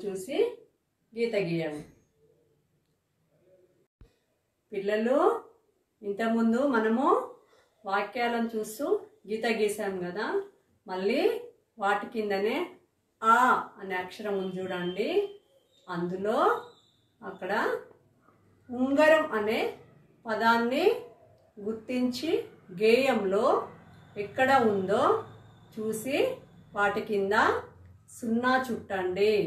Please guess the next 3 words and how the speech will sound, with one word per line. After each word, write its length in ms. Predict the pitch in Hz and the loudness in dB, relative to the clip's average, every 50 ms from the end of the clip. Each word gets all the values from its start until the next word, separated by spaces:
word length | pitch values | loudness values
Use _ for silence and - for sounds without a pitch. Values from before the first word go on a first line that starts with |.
| 165 - - _ _ _ _ _ _ _ _ _ _ _ _ _ _ - | -2 -6 -14 _ _ _ _ _ _ _ _ _ _ _ _ _ _ -14
గేయంలో 800 | 180 180 202 220 233 262 285 285 269 208 190 170 170 175 190 220 277 415 440 440 - - - - _ _ _ _ _ _ - | -2 2 4 6 6 8 8 6 6 4 2 0 0 0 2 2 4 4 2 0 -2 -6 -16 -20 _ _ _ _ _ _ -8
ఉంగరం 480 | 214 226 233 254 262 285 302 320 302 - - 214 | -2 -2 0 6 6 6 8 6 4 0 -2 -2
అనే 180 | 202 202 196 | 0 0 0